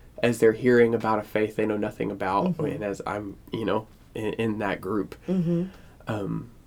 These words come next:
Speaker 1: kind of think, "Oh, wow." You know, it, it's this, this feeling of deep positivity
Speaker 2: Mm-hmm.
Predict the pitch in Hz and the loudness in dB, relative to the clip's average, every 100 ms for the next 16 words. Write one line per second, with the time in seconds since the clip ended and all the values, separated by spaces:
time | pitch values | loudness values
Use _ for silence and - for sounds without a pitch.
0 | - - - - - - - - - - | -20 -20 -20 -20 -20 -20 -20 -20 -20 -20
1 | - - - 123 120 - - 120 107 - | -20 -16 2 6 6 4 4 4 4 -6
2 | - - - - - - - - - - | -20 -20 -20 -20 -20 -20 -20 -20 -18 -8
3 | 156 139 139 139 107 - 135 135 127 120 | -4 -4 -2 -2 -2 6 10 10 10 8
4 | 117 - 113 110 - 98 - - - - | 6 4 -2 -2 -4 -6 -8 -20 -20 -20
5 | - - - - - 127 123 117 110 101 | -20 -20 -20 -20 -2 2 6 6 6 4
6 | 101 120 - 117 117 - 110 104 - 110 | -2 -4 0 0 0 0 0 0 -2 -2
7 | 110 151 208 175 202 | 0 0 0 -2 -6